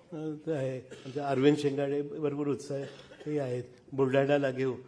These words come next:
अमरावती, नागपूर, अ, बीड, अंबाजोगाई वगैरे या भागातही घेऊ आणि खाली सातारा, सोलापूर वगैरे इथे तर नक्कीच.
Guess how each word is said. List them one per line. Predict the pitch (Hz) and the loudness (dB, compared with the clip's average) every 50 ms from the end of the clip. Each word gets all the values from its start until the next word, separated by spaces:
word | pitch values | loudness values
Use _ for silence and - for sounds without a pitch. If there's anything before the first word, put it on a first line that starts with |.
| - - - | -20 -16 -10
अमरावती, | 123 135 143 139 143 143 143 139 147 143 139 143 | -8 -6 -4 -2 0 -2 -2 -2 -4 -4 -2 -2
नागपूर, | 135 127 120 123 - - 143 139 139 139 139 - - - - - - _ - | 0 -2 -2 -4 -2 0 2 2 2 0 -2 -8 -14 -20 -20 -20 -20 _ -8
अ, | 151 151 147 147 147 147 147 - - - | -8 -6 -6 -8 -12 -14 -16 -18 -12 -10
बीड, | 165 139 131 139 139 135 139 135 151 151 - - - - - _ _ _ _ _ _ _ _ _ _ _ _ - - - 117 - - | -8 2 6 6 8 8 6 6 2 -6 -10 -18 -20 -20 -20 _ _ _ _ _ _ _ _ _ _ _ _ -20 -18 -16 -16 -10 -2
अंबाजोगाई | 123 120 120 120 127 120 117 127 123 113 123 135 135 | 0 0 6 6 6 6 6 2 2 2 0 -2 -2
वगैरे | 131 131 127 123 131 139 | -4 -4 -6 -6 -6 -6
या | 135 139 143 156 156 147 | -6 -6 -6 -6 -6 -8
भागातही | 160 156 139 147 143 147 147 147 156 151 | -8 -6 -6 -4 -2 -2 -2 0 0 0
घेऊ | 139 123 127 135 | 0 2 0 0
आणि | 165 165 170 147 | 0 0 -2 -6
खाली | - - - - - - - 160 165 | -6 -10 -14 -20 -20 -10 -8 -8 -8
सातारा, | 170 151 - - - 165 147 - - 147 147 151 147 147 | -8 -12 -16 -4 0 0 0 2 0 0 0 2 0 -2
सोलापूर | 147 - 151 139 131 135 135 - 143 143 | 0 0 0 2 2 0 0 0 0 0
वगैरे | 135 139 127 123 127 143 | 0 0 0 0 -2 -2
इथे | 127 113 - - 131 - | -4 -6 -6 -8 -2 -2
तर | 143 | 0
नक्कीच. | 131 131 120 107 - - 95 92 - - | 2 2 0 -2 -4 -10 -14 -8 -8 -10